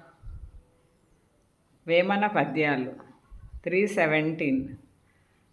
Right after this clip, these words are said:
ఆది జూచుచుండ నన్నింట దానుండు, నాది జూడ నొకరి కలవి కాదు.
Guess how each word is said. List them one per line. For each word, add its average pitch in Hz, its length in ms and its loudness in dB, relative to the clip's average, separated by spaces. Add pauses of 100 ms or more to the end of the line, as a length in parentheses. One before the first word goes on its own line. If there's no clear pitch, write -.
(240)
ఆది 165 440 6
జూచుచుండ 202 720 -2
నన్నింట 202 720 0
దానుండు, 170 840 2 (720)
నాది 156 460 2
జూడ 175 300 2
నొకరి 185 440 2
కలవి 160 460 2
కాదు. 147 680 -2